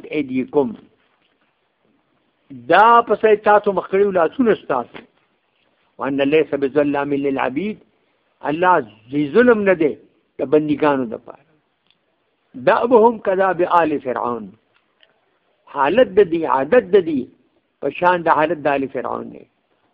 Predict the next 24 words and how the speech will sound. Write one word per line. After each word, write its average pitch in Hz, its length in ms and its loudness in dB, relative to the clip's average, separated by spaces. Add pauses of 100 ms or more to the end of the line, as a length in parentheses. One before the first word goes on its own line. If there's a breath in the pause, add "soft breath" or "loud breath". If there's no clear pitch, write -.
والذین 165 580 2
من 156 140 -2
قبلهم، 151 460 -2
دی 202 160 -4
نه 190 80 -4
کوم 170 200 -4
مخکې 185 300 -4
تیر 196 140 -4 (100)
شوي. - 340 -10 (520)
کم 180 180 -2
حالت 190 320 0
دی؟ 180 260 -2 (440)
کفروا 180 400 4
بالله، 139 420 0 (800)
کفر 226 320 4
کو 208 240 4
بآیات 170 420 0
الله، 175 240 2
ایتونو 180 340 0
د 147 140 0
خدای. 131 360 -4 (720)
فأخذهم 156 580 0
الله 151 240 4
بذنوبهم، 139 800 -4